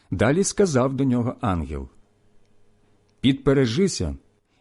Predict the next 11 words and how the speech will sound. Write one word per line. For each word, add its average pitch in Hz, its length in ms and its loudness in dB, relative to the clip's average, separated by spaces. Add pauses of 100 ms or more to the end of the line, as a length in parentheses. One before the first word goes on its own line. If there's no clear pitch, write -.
(120)
і 156 140 4
надінь 151 500 4
свої 165 340 -2
сандалі". 107 680 0 (1400)
Петро 147 360 4
зробив 175 500 2
так. - 480 -10 (800)
Знову 113 600 2
сказав 117 500 -2
до 160 100 -2
нього: 78 460 -2